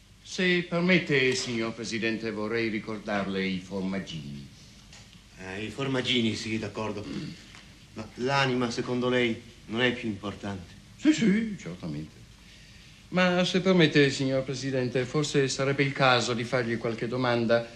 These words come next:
Speaker 1: sulle questioni che interessano la nostra società.
Speaker 2: Certo, certo. Riprenderò privatamente il mio colloquio con Gordon. Cominci pure con i formaggini.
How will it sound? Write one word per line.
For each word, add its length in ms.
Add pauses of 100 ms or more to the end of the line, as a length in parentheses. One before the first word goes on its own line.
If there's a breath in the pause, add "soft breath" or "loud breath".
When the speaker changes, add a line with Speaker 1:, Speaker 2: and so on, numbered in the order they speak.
(200 loud breath)
Speaker 1:
sulle 280
questioni 880 (200)
che 80
interessano 1000
la 120
nostra 480
società. 580 (580)
Speaker 2:
Certo, 540
certo. 500 (1000 soft breath)
Riprenderò 560
privatamente 640
il 80
mio 220
colloquio 460
con 180
Gordon. 400 (1160 loud breath)
Cominci 500
pure 260
con 120
i 60
formaggini. 720